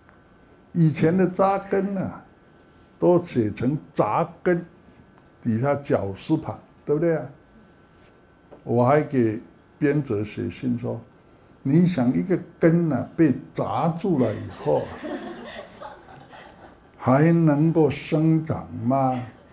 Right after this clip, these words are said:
所以要扎根插根的，你把根插在土里，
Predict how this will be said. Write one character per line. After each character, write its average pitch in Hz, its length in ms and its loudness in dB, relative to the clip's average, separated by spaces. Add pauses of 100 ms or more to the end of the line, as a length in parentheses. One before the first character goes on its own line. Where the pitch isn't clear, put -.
(440)
所 139 300 4
以 - 20 4
要 143 180 4 (200)
扎 185 380 8 (180)
根 156 560 4
插 165 420 4 (140)
根 151 320 -2
的， 131 80 -6 (160)
你 131 160 2
把 143 200 -2 (220)
根 220 340 2
插 202 280 2
在 196 180 0
土 175 300 -4
里， 175 200 0